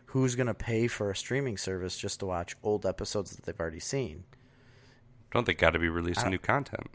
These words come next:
Speaker 1: Yeah, they'd have to be releasing new content, but this stuff isn't gonna bring people there.
Speaker 2: Why wouldn't they just put it on the D C app?
Speaker 1: I f-, yeah, I don't know, 'cause C W owns it.
Speaker 2: Yeah, I get it. Yeah. Yeah,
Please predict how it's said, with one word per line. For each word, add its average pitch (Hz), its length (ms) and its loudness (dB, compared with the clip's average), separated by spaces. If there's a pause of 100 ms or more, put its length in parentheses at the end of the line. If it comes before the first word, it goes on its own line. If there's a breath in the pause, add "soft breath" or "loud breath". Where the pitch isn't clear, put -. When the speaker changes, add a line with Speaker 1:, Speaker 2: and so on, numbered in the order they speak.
(100)
Speaker 1:
Yeah, 127 240 2
they'd 82 200 -2
have 98 180 0
to - 100 -10
be 156 80 -2
releasing 95 460 -4
new 95 140 -2
content, 101 500 -4
but 85 140 -6
this 120 180 0
stuff - 260 0
isn't 78 240 -6
gonna 71 160 -8
bring 82 240 -8
people - 280 -6
there. 170 120 4
Speaker 2:
Why 208 80 4
wouldn't 214 300 0
they 156 100 2
just - 280 -4
put 117 160 -4
it 107 40 -2
on 98 180 0
the 87 60 -2
D 87 200 -2
C 85 260 -2
app? 80 200 -4 (1500)
Speaker 1:
I 95 60 -8
f-, - 280 -10 (540)
yeah, 120 160 -4 (300)
I - 60 -4
don't 101 100 0
know, - 160 -6
'cause 107 180 -2
C - 220 0
W 104 360 0
owns 127 240 0
it. - 140 -10 (1000)
Speaker 2:
Yeah, 117 360 2 (160)
I 110 60 -6
get 87 220 -4
it. 85 120 -4 (120)
Yeah. 92 260 4 (1000 soft breath)
Yeah, 104 240 2